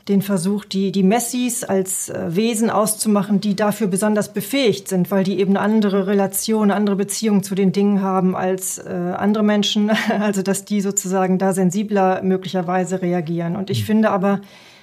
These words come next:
Speaker 1: wenn sie da diese ganzen Sendungen, ähm, zum Beispiel einbezieht, dass sie den gesamten medialen, ähm, Aspekt ziemlich vernachlässigt in ihrer Theorie.
Speaker 2: Ich finde das, äh, ganz spannend,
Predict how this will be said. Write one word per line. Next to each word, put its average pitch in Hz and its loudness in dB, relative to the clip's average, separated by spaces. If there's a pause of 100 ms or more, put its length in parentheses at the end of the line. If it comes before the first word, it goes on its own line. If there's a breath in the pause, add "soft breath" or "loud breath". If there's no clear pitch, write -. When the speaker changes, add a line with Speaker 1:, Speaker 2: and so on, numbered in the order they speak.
(100)
Speaker 1:
wenn 202 2
sie 185 -2
da 190 2
diese 190 -2
ganzen 190 0 (640 loud breath)
Sendungen, 220 2
ähm, 180 0 (320 soft breath)
zum 190 -2
Beispiel 196 -2
einbezieht, 220 -2
dass 196 -2
sie 202 -4
den 208 0
gesamten 208 0
medialen, 202 2
ähm, 185 0
Aspekt 190 -6
ziemlich 190 -2
vernachlässigt 180 -2
in 180 -4
ihrer 170 -6
Theorie. 175 -8 (340)
Speaker 2:
Ich - -6
finde 135 2
das, 120 0
äh, - -10
ganz 120 2
spannend, 139 2